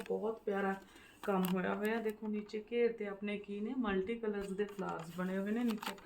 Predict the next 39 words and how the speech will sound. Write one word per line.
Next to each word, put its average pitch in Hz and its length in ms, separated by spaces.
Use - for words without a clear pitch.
ਕੱਟ 208 260
ਵਰਕ 196 280
ਦੇ 202 180
ਕੇ 196 160
ਕੀ 196 200
ਆਪਾਂ 190 320
ਨੇ 196 180
ਕੰਮ 180 300
ਕੀਤਾ 190 320
ਗਾ। 233 160
ਬਹੁਤ 247 320
ਪਿਆਰਾ 226 220
ਬਰੀਕ 208 360
ਬਰੀਕ 208 260
ਕੱਟ 190 280
ਵਰਕ 185 220
ਦਿੱਤਾ 190 320
ਹੋਇਆ। 247 260
ਨਾਲ 208 280
ਕੀ 214 200
ਆਪਾਂ 214 300
ਨੇ 208 140
ਇਹਦੇ 214 280
ਹੈਂਡ 180 280
ਟੱਚ 190 240
ਦਿੱਤਾ 202 320
ਹੋਇਆ, 226 100
ਵਿੱਚ 196 260
ਬਰੀਕ 226 440
ਜੀ 240 140
ਸਿੱਪੀ 220 520
ਔਰ 208 220
ਕੀ 190 240
ਆਪਾਂ 185 260
ਨੇ 196 60
ਮੋਤੀ 190 400
ਯੂਜ਼ 185 340
ਕੀਤਾ 185 320
ਹੋਇਆ। 208 200